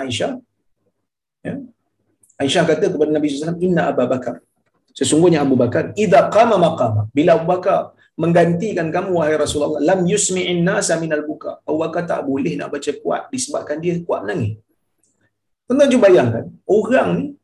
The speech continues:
baca Quran menangis. Maksudnya jiwa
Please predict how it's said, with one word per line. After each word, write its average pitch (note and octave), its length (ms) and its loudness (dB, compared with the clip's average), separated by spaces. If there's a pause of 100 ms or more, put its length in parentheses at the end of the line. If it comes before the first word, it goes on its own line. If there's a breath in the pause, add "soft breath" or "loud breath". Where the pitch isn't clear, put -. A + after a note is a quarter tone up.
(760)
baca A3 260 4 (100)
Quran A3 300 4
menangis. E3 320 0 (1600)
Maksudnya G3 420 2
jiwa A3 260 2